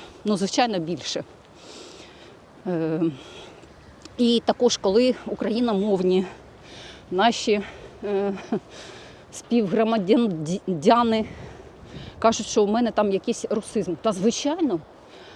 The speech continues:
а, а, а як же навчатися інакше? Якщо я не, ну, не буду, е, розмовляти, я не буду розмовляти нав-, навіть так, як я зараз розмовляю. Звичайно, у мене багато помилок.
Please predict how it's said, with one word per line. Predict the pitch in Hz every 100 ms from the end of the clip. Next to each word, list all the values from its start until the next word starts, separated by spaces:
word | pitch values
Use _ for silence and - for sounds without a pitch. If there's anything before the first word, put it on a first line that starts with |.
| -
а, | - 220
а, | - 208 -
а | 220
як | 226 339 -
же | -
навчатися | 302 - 294 226 -
інакше? | 202 220 196 - 190 165 -
Якщо | 202 - - 294
я | 233 240 247 - - - -
не, | 208 233
ну, | 220
не | 233 233
буду, | 240 247 226 165 -
е, | 185 180 175
розмовляти, | 220 233 220 247 370 370 185 131 - -
я | 160 156 220 233
не | 247
буду | 269 285 262 -
розмовляти | 233 233 240 262 -
нав-, | 220 226
навіть | 220 214
так, | 262 -
як | 233 -
я | 226
зараз | 254 180 -
розмовляю. | 165 185 160 156 156 160 - - - - -
Звичайно, | 170 190 285 320 381
у |
мене | 311 214 226
багато | 180 190 214 -
помилок. | 233 202 202 196 156 - -